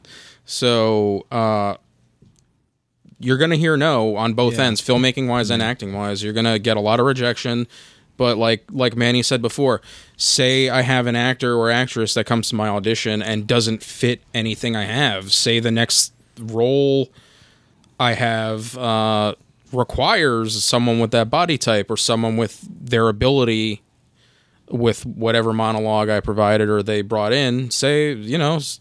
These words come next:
Speaker 1: I'll just call you back and be like, "Hey, I have a perfect thing for you. I've seen your work. I've seen what you do." And,
Speaker 2: Yep.
Speaker 1: you know.
Speaker 2: Yep.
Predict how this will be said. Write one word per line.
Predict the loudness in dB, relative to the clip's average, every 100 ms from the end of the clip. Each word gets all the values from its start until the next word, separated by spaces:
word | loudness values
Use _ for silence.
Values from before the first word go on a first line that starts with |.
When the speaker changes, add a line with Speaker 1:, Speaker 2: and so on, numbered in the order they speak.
| -6
Speaker 1:
I'll | -6
just | -4 -4
call | -2 0
you |
back | 0 0 0
and |
be | 0
like, | 0
"Hey, | 0 0 0
I |
have | 0 -2
a |
perfect | -4 -6 -6 -6
thing | -6
for | -4 -2 0
you. | 2 2
I've | 2 0
seen | 0 2 2
your | 2
work. | 2 2 0
I've | -4 -6
seen | -2 -2 -2 -2
what | -4
you | -6
do." | -4 -2 -2 -2
And, | -4 -4 -6 -8
Speaker 2:
Yep. | -6 -6 -8 -20 _
Speaker 1:
you | -2
know. | 0 0 -4 -12 0
Speaker 2:
Yep. | 0